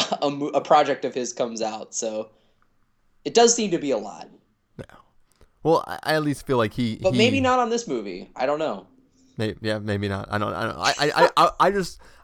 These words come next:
Speaker 2: I wasn't trying to make a joke about him, just about the fact that he likes things that involve time travel, and that's what would be required to go back in time and change your presuppositions about the <laughs> film.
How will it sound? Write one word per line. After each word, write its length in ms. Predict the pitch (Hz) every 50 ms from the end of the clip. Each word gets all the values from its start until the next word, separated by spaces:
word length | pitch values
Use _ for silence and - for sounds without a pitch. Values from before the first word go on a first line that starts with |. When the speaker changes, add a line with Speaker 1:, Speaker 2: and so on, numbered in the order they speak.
| _ -
Speaker 2:
I 100 | 143 170
wasn't 280 | 180 180 185 165 160 147
trying 220 | 147 147 143 131
to 80 | 123 123
make 200 | 123 123 127 -
a 60 | 113
joke 280 | 110 113 117 113 113 - -
about 400 | 104 104 101 104 107 120 127 120
him, 300 | 117 139 139 139 139 127
just 220 | 113 135 120 - -
about 360 | 107 101 107 107 107 - -
the 100 | 107 101
fact 300 | - - 107 107 104 -
that 120 | - 113
he 160 | - - 117 110
likes 440 | 107 107 104 104 104 - - -
things 260 | - 110 104 104 95 104
that 100 | 104 -
involve 420 | 104 98 90 98 98 98 95 -
time 260 | - 110 113 104 110
travel, 440 | 110 127 120 123 120 123 127 127 - -
and 180 | 110 104 101
that's 380 | 98 98 101 101 - - - -
what 140 | 113 107 90
would 180 | 104 101 98 92
be 140 | 98 101 98
required 720 | 95 95 90 - - 110 104 98 98 95 95 95 92 92 - - - _ _ _ -
to 160 | - 127 113
go 180 | 104 110 107 101
back 220 | 104 98 92 -
in 100 | 113 104
time 240 | 104 104 101 98 98
and 120 | 95 98 90
change 580 | - - 101 98 98 98 98 95 90 - - - - _ _ _ _
your 560 | - 110 107 101 98 95 95 92 92 98 - _ _ -
presuppositions 760 | - 123 110 - - 104 98 92 95 101 92 - 107 98 -
about 360 | 98 - 110 98 95 - -
the 60 | -
<laughs> 120 | - - -
film. 460 | - - 131 127 - - 143 135 -